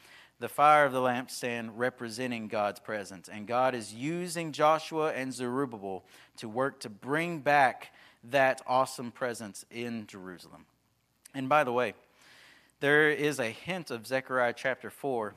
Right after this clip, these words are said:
in Revelation eleven. Perhaps you can look on, into that this week and see what you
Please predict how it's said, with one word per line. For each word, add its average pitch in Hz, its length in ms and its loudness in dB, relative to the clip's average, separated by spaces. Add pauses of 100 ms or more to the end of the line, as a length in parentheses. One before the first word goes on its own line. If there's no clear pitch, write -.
(160)
in 120 180 -10
Revelation 117 600 -6
eleven. 98 380 -10 (880)
Perhaps 131 300 0
you 131 100 -6
can 120 120 -8
look 120 160 -6
on, 120 200 -8
into 127 260 -8
that 113 240 -2
this 117 220 -10
week 120 220 -6
and 101 120 -14
see 117 180 -10
what 107 220 -12
you 92 60 -20